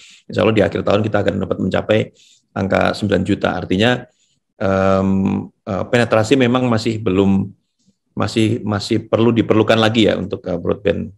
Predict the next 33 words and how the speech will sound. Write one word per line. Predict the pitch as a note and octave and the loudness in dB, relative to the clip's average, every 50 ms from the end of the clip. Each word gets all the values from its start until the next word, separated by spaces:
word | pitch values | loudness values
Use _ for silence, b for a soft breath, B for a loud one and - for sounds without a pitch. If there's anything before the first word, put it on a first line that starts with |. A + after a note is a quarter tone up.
| _ _ _ | _ _ _
eh, | F#2+ F2+ F2 E2+ F2+ F2+ F2 F2+ - | -10 -8 -6 -6 -6 -8 -8 -8 -10
fixed | - - - | -10 -8 -6
broadband | - F#2+ F2+ - F2+ F2+ F2+ | -6 -4 -2 -2 -2 -2 -2
ini, | F#2+ | -4
tapi, | A2 A2 G2 - G#2+ G#2+ G#2+ B B B B B B B B B B B B _ - | -2 -4 -4 -2 -2 -2 -2 B B B B B B B B B B B B _ -8
em, | - F#2 F#2 F#2 F#2 F#2 F#2 F#2 F#2+ F#2+ F#2+ F#2 F2+ - E2+ | -4 -2 0 0 0 0 0 0 -2 -2 -4 -4 -6 -6 -8
atau | E2+ - G#2 | -6 -2 -2
IndiHome. | G#2 F#2+ F#2 F#2 F#2+ G#2 B2+ - D#3 - _ _ _ _ _ _ _ | -2 0 0 0 2 2 0 0 -4 -10 _ _ _ _ _ _ _
Namun | - F#2 F#2 G2 G#2+ A2+ A#2+ A#2 A2+ A2+ | -8 -4 -2 0 0 2 2 0 0 -2
kita | - - - G#2 G2+ | -4 -4 -2 0 -2
optimis, | G2+ - - G2 G2 A2 C3 B2+ - - - - - _ | 0 0 0 2 2 2 2 0 -2 -8 -12 -14 -16 _
eh, | - G2+ F#2 F#2 F#2 F#2 F2+ F#2 | -6 -6 -4 -2 -2 -2 -2 -4
kita | - - G2+ G#2+ G#2+ G#2 G#2+ | -6 -4 -2 -2 0 0 0
tetap | G2 G2+ G2 - | -2 -2 -2 -2
dapat, | G2 G2+ - - - G2+ G2 - - _ _ _ F2+ | -2 -4 -2 -2 -2 -2 -2 -4 -14 _ _ _ -8
em, | F2 F2 F#2 F#2 F#2 F#2+ F#2+ F#2+ - - _ _ _ _ | -6 -6 -6 -6 -6 -6 -8 -10 -12 -14 _ _ _ _
Telkom | _ G#2+ G2 F#2+ - A2+ A2+ | _ -6 -2 0 0 0 0
tetap | A#2 G#2+ - F#2+ | 0 -2 -2 -2
dapat | F2+ F2+ F2+ F2+ G#2 G2+ G#2 A2 | -2 -2 -2 -2 -2 -2 -2 -2
memenuhi | G#2+ F#2+ F#2+ F#2+ F#2+ | -4 -2 -2 -2 -2
kewajibannya | G2 F#2+ F#2 F#2+ F2+ - F2+ F2+ G2+ A2 G#2+ | -2 -4 -4 -4 -4 -4 -2 0 0 0 0
atau, | G#2 F#2+ G2 G#2 - b b b b b b _ | 0 -2 -2 -2 -6 b b b b b b _
atau, | - G2 F#2+ - - F#2 F#2 F#2 F#2 F#2+ F#2+ - | -12 -12 -6 -2 0 2 2 2 0 -2 -4 -4
eh, | - F#2 F#2 G2 | -4 -4 -2 -2
membantu | F#2+ G2 G2 F#2+ F#2 F#2+ G#2 G#2 | -2 0 0 -2 -2 0 -2 -2
masyarakat | G2+ G#2 G2+ G2 - - G#2+ - | -2 -2 -2 -2 0 -2 -2 0
dalam | F#2+ F#2 F#2 F#2 | 0 -2 -2 -2
bidang | F#2+ F#2 F#2 G2 G2+ - - | -2 -4 -4 -4 -6 -6 -6
connectivity | - F#2+ F#2+ F#2+ - _ F#2 - A2 A#2 - | -4 -4 -4 -4 -6 _ -12 -10 -8 -8 -8
khususnya, | - - - - - G#2 G2+ G#2+ A2 G#2 - _ _ _ _ _ _ - | -8 -8 -8 -8 -4 -2 0 0 -2 -4 -8 _ _ _ _ _ _ -6
eh, | G2 F#2 F2+ F2+ | -4 -4 -2 -2
broadband | F2+ F#2+ F#2 - G2 F#2 F2+ | -2 -4 -2 -2 -2 -2 -2
connectivity. | - F2+ F2 - - F#2+ - F2 E2 F#2 F2+ E2 | -2 -4 -4 -4 -6 -8 -8 -8 -8 -10 -12 -14